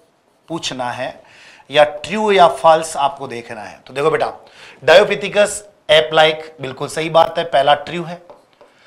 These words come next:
सामने ही लिख देना Neanderthal, ये चार सौ के, चार हजार के कारण false हुआ, ये यहाँ meat आने के कारण false हुआ और यहाँ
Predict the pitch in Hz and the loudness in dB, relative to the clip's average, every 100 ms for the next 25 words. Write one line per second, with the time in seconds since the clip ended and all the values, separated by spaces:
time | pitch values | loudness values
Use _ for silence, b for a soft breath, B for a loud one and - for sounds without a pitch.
0 | b b b - - 151 185 214 214 196 | b b b -6 2 4 4 0 -2 0
1 | 202 175 139 131 - 143 165 175 185 180 | 2 2 0 -4 -14 -6 -2 0 2 0
2 | 190 165 170 180 160 170 175 180 - - | 0 -4 -4 4 6 8 8 6 2 -6
3 | 185 180 180 - 175 175 175 165 170 180 | -2 -2 -4 -8 -4 -4 0 2 4 4
4 | 175 165 170 170 170 - 143 160 170 180 | 2 2 2 2 -4 -2 2 2 0 -10
5 | 175 185 - _ _ _ b b b b | -12 -12 -18 _ _ _ b b b b
6 | 143 156 196 202 180 185 165 147 175 220 | -8 0 4 6 6 4 2 -4 -6 0
7 | 214 196 190 185 175 180 180 175 175 180 | 4 4 4 -2 2 4 4 0 0 0
8 | 175 - 190 190 - _ b b b b | 0 -12 -14 -16 -20 _ b b b b
9 | - 147 165 180 151 143 143 208 | 4 8 8 8 4 -2 4 4